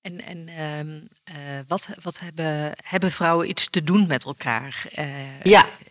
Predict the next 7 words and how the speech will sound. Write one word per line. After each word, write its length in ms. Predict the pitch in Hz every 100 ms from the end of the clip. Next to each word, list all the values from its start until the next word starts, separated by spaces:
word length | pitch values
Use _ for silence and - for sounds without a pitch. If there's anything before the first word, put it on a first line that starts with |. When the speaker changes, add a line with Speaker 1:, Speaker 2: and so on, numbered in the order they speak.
| -
Speaker 2:
dat 220 | - 226
denk 220 | 208 226
ik 140 | 220 -
wel 280 | 170 156 -
echt. 420 | 160 156 - -
Want, 320 | 156 165 -
eh, 480 | 147 147 143 143